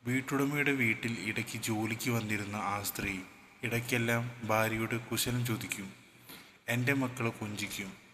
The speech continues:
അവരുടെ മരണം ഞങ്ങളിൽ വല്ലാത്തൊരു ദുഃഖവും നടുക്കവും ഉണ്ടാക്കി. വീട്ടുടമസ്ഥ ലക്ഷ്മിയമ്മ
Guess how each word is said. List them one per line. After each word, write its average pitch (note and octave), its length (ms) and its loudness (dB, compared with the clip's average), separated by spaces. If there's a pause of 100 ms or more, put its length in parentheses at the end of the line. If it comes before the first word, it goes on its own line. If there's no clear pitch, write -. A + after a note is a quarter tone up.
അവരുടെ A2+ 400 2
മരണം G#2+ 560 2
ഞങ്ങളിൽ G#2+ 400 0
വല്ലാത്തൊരു G#2 680 -2 (360)
ദുഃഖവും A#2 680 -2
നടുക്കവും A2+ 540 0
ഉണ്ടാക്കി. F#2+ 400 -6 (1300)
വീട്ടുടമസ്ഥ C3+ 640 2
ലക്ഷ്മിയമ്മ A2+ 1000 0